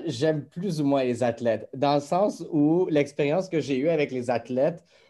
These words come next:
pas tout le temps, même peut-être pas dans la majorité des cas, mais c'est qu'il y a certaines fois où ça a été des gens qui étaient,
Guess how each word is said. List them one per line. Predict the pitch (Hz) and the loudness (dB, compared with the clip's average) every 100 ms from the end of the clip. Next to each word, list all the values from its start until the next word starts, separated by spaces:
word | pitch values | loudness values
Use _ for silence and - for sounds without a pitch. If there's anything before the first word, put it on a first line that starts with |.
| _ | _
pas | 226 226 | 0 0
tout | 202 | 0
le | 170 | -2
temps, | 196 208 165 | 2 2 2
même | 160 202 170 - _ _ _ _ - | 2 0 -4 -10 _ _ _ _ -2
peut-être | 165 165 165 | 2 0 0
pas | 190 | 0
dans | 175 | 2
la | 143 | 2
majorité | 147 156 165 156 156 | 2 2 2 -2 0
des | 143 139 | 0 0
cas, | 202 196 | 2 2
mais | 143 | 2
c'est | 127 147 | 0 -4
qu'il | - _ _ _ - | -6 _ _ _ -2
y | 160 | 0
a | |
certaines | 160 214 196 190 151 | 2 0 0 0 0
fois | - 196 190 | 2 2 2
où | 190 185 | -4 -4
ça | 185 160 | -2 2
a | |
été | 143 151 | 2 2
des | 147 135 | 0 0
gens | 151 165 | 0 -2
qui | 165 | 0
étaient, | 135 135 147 151 156 | -2 2 2 4 2